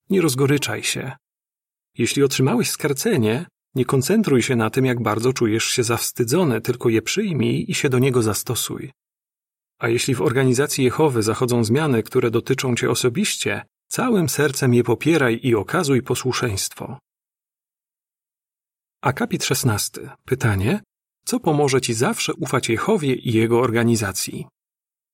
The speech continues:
Naprawdę możesz nie utracić zaufania do Jehowy i pozostać lojalny wobec niego i jego organizacji mimo różnych prób.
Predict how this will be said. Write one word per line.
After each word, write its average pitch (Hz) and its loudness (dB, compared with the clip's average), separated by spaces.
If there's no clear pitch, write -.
Naprawdę 131 0
możesz 117 2
nie 127 4
utracić 123 -2
zaufania 120 2
do 120 4
Jehowy 117 2
i 147 0
pozostać 131 0
lojalny 127 4
wobec 110 2
niego 135 2
i 135 -2
jego 131 2
organizacji 131 0
mimo 131 4
różnych 143 2
prób. - -4